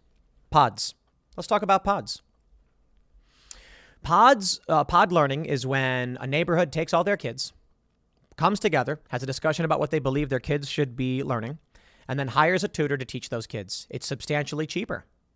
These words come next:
than public and private school. You have more control. It's a better way to do things. It's more cost effective, in my opinion. It's better for the environment across the board.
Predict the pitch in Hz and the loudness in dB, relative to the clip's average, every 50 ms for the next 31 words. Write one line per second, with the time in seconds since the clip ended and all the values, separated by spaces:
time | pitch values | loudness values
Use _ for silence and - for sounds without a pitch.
0 | _ _ _ _ - 131 120 117 117 113 110 110 - - 139 127 139 135 - 135 | _ _ _ _ -6 -6 -4 -4 -6 -8 -10 -10 -8 -6 -6 -4 -4 -6 -6 -6
1 | 165 175 - 120 107 80 - - - 120 95 85 - _ _ _ _ _ _ _ | -6 -4 -4 -6 -6 -6 -8 -12 -12 -12 -12 -14 -18 _ _ _ _ _ _ _
2 | _ _ _ _ _ _ _ _ _ _ _ _ _ - 135 135 139 120 120 135 | _ _ _ _ _ _ _ _ _ _ _ _ _ -4 -2 0 0 0 0 0
3 | 135 135 - 139 123 - - 147 135 120 117 139 - - - _ _ _ _ _ | -2 -2 -2 -4 -6 -4 0 0 0 0 -2 -4 -10 -14 -20 _ _ _ _ _
4 | _ _ _ _ _ _ 143 - 135 127 120 117 107 104 104 95 107 104 - 101 | _ _ _ _ _ _ -10 -6 -4 -4 -2 -2 -2 -4 -4 -6 -6 -8 -8 -10
5 | 98 - - - - _ _ _ _ - - - - - - - - _ _ _ | -12 -12 -12 -14 -14 _ _ _ _ -20 -20 -20 -20 -20 -20 -20 -20 _ _ _
6 | _ _ _ _ _ _ _ _ - - 196 240 202 - 233 220 175 - 180 - | _ _ _ _ _ _ _ _ -6 2 2 4 4 6 6 6 6 4 2 4
7 | 190 196 196 185 160 151 151 156 147 147 135 127 - 160 160 185 220 226 - - | 4 4 4 2 0 -2 0 2 2 2 0 0 -2 -4 -2 -2 -2 -4 -2 0
8 | 156 147 139 - 135 131 123 120 107 120 127 123 120 156 180 - - - 127 113 | 0 0 2 0 -2 -4 -4 -2 -2 -2 -2 -2 -2 -6 -8 -8 -6 -4 -4 -4
9 | - - 113 135 143 123 - | -4 -8 -10 -10 -10 -10 -10